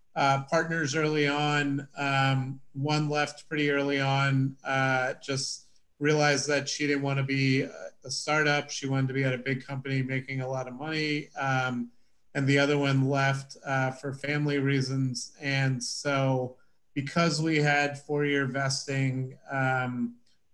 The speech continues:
they got what they earned, um, but didn't have the full amount. And so incentivizing both myself as well as future employees I think the other thing to bring up that actually we don't talk about here is employee vesting as well for stock options.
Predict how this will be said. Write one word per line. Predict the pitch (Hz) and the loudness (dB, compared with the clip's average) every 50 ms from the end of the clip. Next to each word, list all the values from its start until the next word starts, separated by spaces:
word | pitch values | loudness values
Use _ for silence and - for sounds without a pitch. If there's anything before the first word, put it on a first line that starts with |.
| - - | -8 -2
they | 139 139 139 139 139 139 139 135 135 | 0 2 4 4 4 4 4 2 0
got | 131 135 156 151 156 156 160 | -2 0 2 4 4 4 2
what | 165 156 156 151 | 0 -2 0 0
they | 147 143 143 143 | 0 2 2 2
earned, | 143 151 139 139 151 160 180 196 196 180 196 190 - - | 0 0 0 2 2 4 4 4 4 2 0 -2 -2 -2
um, | 151 147 143 139 139 135 131 | -2 0 0 2 0 0 0
but | 143 135 - | -2 -4 -2
didn't | - 147 139 143 147 143 | -2 -2 0 0 -2 -4
have | - 139 135 135 135 131 127 - | -2 0 2 2 2 2 0 -2
the | - 131 | -6 -6
full | 127 - - 143 135 135 | -8 -6 -6 -4 -2 -2
amount. | 131 123 123 127 131 131 135 143 - - | -2 0 0 -2 -2 -2 -4 -6 -8 -12
And | 135 127 120 | -12 -10 -8
so | - - - 139 135 131 | -8 -6 -4 -2 -2 0
incentivizing | 131 131 131 - - 143 139 135 127 131 131 131 123 120 135 131 127 | -2 -2 -4 -6 -6 -6 -4 -4 -2 0 0 0 0 -2 -4 -6 -6
both | 120 135 135 127 123 - | -4 -4 -4 -4 -4 -6
myself | 139 127 123 - - 156 156 156 147 139 - 143 | -10 -10 -8 -6 -4 -4 -2 -2 -2 -4 -4 -6
as | 139 127 131 135 | -6 -6 -6 -4
well | 135 131 131 131 | -4 -2 -2 -2
as | 127 - | -4 -6
future | - - 135 135 135 - 131 127 | -8 -8 -8 -8 -6 -6 -6 -4
employees | 123 120 120 - 135 127 127 127 127 120 117 - - - _ _ _ _ _ _ _ _ _ | -4 -6 -8 -10 -10 -8 -8 -8 -8 -10 -12 -14 -16 -16 _ _ _ _ _ _ _ _ _
I | 151 | 2
think | 165 175 170 | 2 4 4
the | 175 165 156 | 4 4 4
other | 160 160 180 170 | 6 6 4 2
thing | 170 170 165 156 151 147 147 147 147 - | 2 0 0 2 2 0 0 -2 -6 -8
to | - 156 | -8 -8
bring | 135 139 147 147 143 143 | -6 -4 -2 -2 0 0
up | 143 143 135 139 - - | 0 0 0 -2 -4 -4
that | 143 135 135 135 - | -4 -4 -4 -4 -4
actually | 143 139 135 - 143 139 135 | -6 -6 -6 -6 -4 -2 -2
we | 135 131 | 0 0
don't | 139 143 147 147 - - | 0 -2 -4 -4 -8 -10
talk | - 147 147 139 139 | -6 -6 -6 -4 -4
about | 143 143 139 139 131 | -4 -2 0 0 0
here | 131 143 143 139 139 135 135 135 | 0 -2 0 0 2 2 2 2
is | 143 - - 135 135 131 127 117 - | 0 -2 -4 -2 0 0 0 -2 -4
employee | - 151 131 123 - - - 139 139 147 160 170 175 | -8 -10 -10 -10 -10 -10 -8 -4 -2 0 2 2 2
vesting | 160 175 170 170 170 - - 175 170 170 170 160 | 2 0 0 0 -2 -2 -2 -2 -2 0 -2 -2
as | 151 135 120 123 | -4 -4 -4 -4
well | 123 127 131 135 147 160 | -6 -6 -6 -4 -4 -6
for | - - - 143 143 135 | -6 -8 -8 -8 -8 -6
stock | 139 - - 143 131 135 135 151 | -8 -8 -4 -2 -2 -2 -2 -2
options. | 151 151 147 - - 165 160 160 160 156 - - - | -4 -4 -4 -6 -8 -6 -6 -6 -6 -8 -10 -12 -12